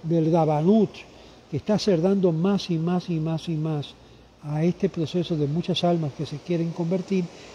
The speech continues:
y formar parte de Calal Israel. Los Caminos de Israel,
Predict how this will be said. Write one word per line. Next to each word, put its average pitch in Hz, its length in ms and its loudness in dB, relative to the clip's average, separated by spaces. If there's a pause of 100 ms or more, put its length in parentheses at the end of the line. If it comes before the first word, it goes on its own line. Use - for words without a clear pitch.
(220)
y 220 140 4
formar 160 420 4 (160)
parte 202 380 4
de 143 80 -2
Calal 147 340 0
Israel. 139 440 -4 (100)
Los 135 80 -6
Caminos 185 340 4
de 190 60 4
Israel, 175 340 8